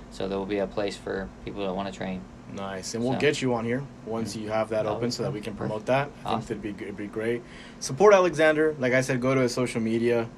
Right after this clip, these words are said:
Speaker 2: um, and buy his merch and just, he puts every event that he's at, he puts the flyers up for every event. So there's, you can catch him somewhere around the state. Um, any final words for any people listening? Um,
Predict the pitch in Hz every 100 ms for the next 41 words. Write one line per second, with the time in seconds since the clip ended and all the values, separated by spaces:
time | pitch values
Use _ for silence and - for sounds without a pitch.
0 | 107 107 104 101 98 104 104 110 110 104
1 | 101 107 104 101 92 104 - - - -
2 | 135 135 214 127 131 131 127 117 104 113
3 | 107 104 101 101 104 101 98 - 113 -
4 | 127 117 - 110 107 98 95 - 101 101
5 | 101 101 92 98 95 87 104 104 104 -
6 | - - 131 139 127 131 135 110 - 123
7 | 120 104 98 92 87 98 104 101 98 -
8 | 101 98 92 - - - - 101 98 101
9 | 151 175 175 170 165 175 175 - - 127
10 | 113 113 127 127 127 127 127 131 127 135
11 | 135 131 135 - 104 104 101 98